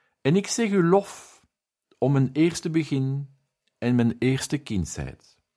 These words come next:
waar ik geen herinnering aan heb. Maar gij hebt de mensen gegeven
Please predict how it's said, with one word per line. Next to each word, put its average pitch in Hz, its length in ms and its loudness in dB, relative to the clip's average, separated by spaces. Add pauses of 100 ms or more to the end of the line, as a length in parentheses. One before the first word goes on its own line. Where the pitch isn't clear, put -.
(560)
waar 135 280 4
ik 147 140 -4
geen 196 320 2
herinnering 107 560 2
aan 76 180 -4
heb. 76 300 -12 (1000)
Maar 110 240 2
gij 208 340 -2
hebt 240 260 -6
de 208 80 0
mensen 175 460 -2
gegeven 107 800 -6